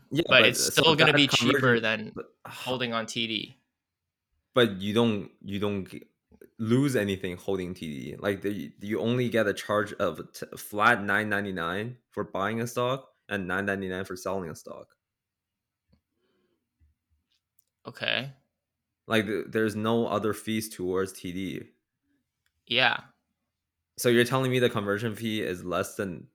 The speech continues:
Speaker 1: ten dollars?
Speaker 2: Probably, yeah.
Speaker 1: Okay. Well, like, I'm not, again,
Speaker 2: Zero
Speaker 1: not a
Speaker 2: commission, bro. I have to do more research into it, but, like, I, I honestly think trading at a bank
Speaker 1: I'm,
Speaker 2: level is
Speaker 1: I'm
Speaker 2: a
Speaker 1: pretty sure
Speaker 2: ripoff.
Speaker 1: you're just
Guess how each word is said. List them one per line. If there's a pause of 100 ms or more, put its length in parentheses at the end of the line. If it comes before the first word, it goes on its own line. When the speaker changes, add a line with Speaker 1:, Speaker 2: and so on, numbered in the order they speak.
(140)
Speaker 1:
ten
dollars? (640)
Speaker 2:
Probably,
yeah. (1300)
Speaker 1:
Okay. (920)
Well, (160)
like,
I'm
not, (420)
again,
Speaker 2:
Zero
Speaker 1:
not
a
Speaker 2:
commission,
bro. (120)
I
have
to
do
more
research
into
it,
but,
like,
I, (100)
I
honestly
think
trading
at (160)
a
bank
Speaker 1:
I'm,
Speaker 2:
level
is
Speaker 1:
I'm
Speaker 2:
a
Speaker 1:
pretty
sure
Speaker 2:
ripoff.
Speaker 1:
you're
just